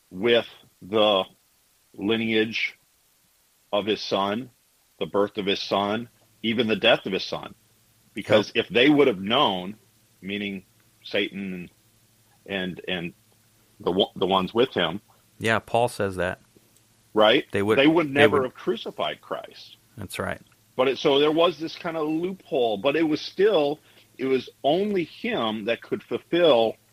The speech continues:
Speaker 1: this requirement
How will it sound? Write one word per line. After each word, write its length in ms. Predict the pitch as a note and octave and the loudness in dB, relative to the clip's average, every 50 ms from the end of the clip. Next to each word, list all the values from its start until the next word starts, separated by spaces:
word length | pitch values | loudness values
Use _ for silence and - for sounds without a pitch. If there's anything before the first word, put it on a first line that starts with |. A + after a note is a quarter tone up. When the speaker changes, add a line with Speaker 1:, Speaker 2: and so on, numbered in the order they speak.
| _ - | _ -18
Speaker 1:
this 600 | F#2 F#2 G#2 A2+ A2+ G#2+ - - - - - - - _ _ _ _ _ _ _ _ _ _ _ _ _ _ - | -8 -2 2 2 2 2 0 -4 -10 -10 -10 -12 -14 _ _ _ _ _ _ _ _ _ _ _ _ _ _ -8
requirement 1120 | - A#2 C3 - - - - C#3+ D3+ F#3 F#3+ D#3+ G#2+ D#2 D2 D#2+ E2+ F#2 - - - - | -4 -4 -4 -4 -6 -4 0 2 2 4 4 2 0 -2 -4 -6 -8 -8 -10 -12 -18 -20